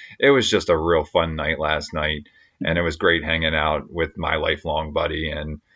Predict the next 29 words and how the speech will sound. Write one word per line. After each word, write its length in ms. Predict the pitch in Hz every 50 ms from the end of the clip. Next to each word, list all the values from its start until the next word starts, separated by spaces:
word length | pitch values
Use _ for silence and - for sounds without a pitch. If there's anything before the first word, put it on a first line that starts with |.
| _ _ _ _ -
and 180 | - 76 78
his 260 | 76 85 82 80 78 -
kid 400 | - 87 82 80 80 78 76 76
and, 360 | 76 76 76 73 73 76 71
and 400 | 73 78 71 64 73 78 80 76
just 240 | 78 82 78 - -
seeing 360 | - 85 80 80 80 80 78
something 520 | 76 - - 82 76 - 82 80 80 80 80
s-, 140 | - - - -
very 260 | - 90 82 78 80
special. 640 | 78 - - - 76 76 - - 80 76 - - - - - - - - - -
And 200 | - 98 98 101
one 120 | 107 120 120
of 80 | 110 104
the, 160 | 104 87 80 - - _ _ - -
the 160 | - 98 92 87
most 300 | 87 90 104 101 92 -
special 360 | - - 90 87 - 92 82
things 200 | - 85 85 82
about 200 | 80 80 80 76
last 300 | 78 78 76 76 - -
night 200 | 87 80 80 76
is, 260 | 78 78 78 73 -
is 180 | - 87 82 -
actually, 640 | - 87 87 85 - - 92 85 82 80 80 80 - -
um, 420 | 78 78 78 76 78 78 73 - - _ _ _ _ _ _
you 100 | - 92
know, 160 | 82 78 78
a, 200 | 73 71 80 78